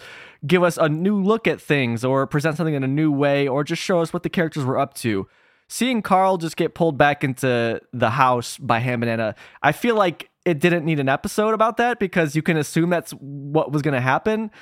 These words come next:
I really liked the idea of Carl and Hannah Banana being in a relationship together because we could have explored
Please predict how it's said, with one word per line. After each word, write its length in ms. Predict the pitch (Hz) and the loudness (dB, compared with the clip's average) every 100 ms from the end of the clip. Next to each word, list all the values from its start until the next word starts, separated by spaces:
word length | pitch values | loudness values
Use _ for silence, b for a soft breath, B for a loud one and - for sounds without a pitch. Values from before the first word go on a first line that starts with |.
| B B B | B B B
I 60 | 147 | 4
really 240 | 160 240 | 4 0
liked 180 | 220 196 | 0 0
the 80 | 165 | 0
idea 420 | 160 147 160 156 | 0 0 0 2
of 340 | 143 143 127 - | 2 0 -4 -8
Carl 280 | - 170 156 | 2 4 4
and 100 | 139 | 2
Hannah 160 | 160 139 | 0 0
Banana 220 | 139 131 | 0 0
being 180 | 143 143 | -2 0
in 60 | |
a 40 | 123 | 0
relationship 680 | 117 139 196 - 180 185 | 0 0 0 -2 -2 -2
together 360 | - 165 165 170 | -2 0 2 2
because 280 | 156 170 147 | 0 -2 -2
we 60 | |
could 100 | 151 | -2
have 100 | 180 | -2
explored 600 | 147 - - 160 156 151 | -2 -4 -2 2 2 0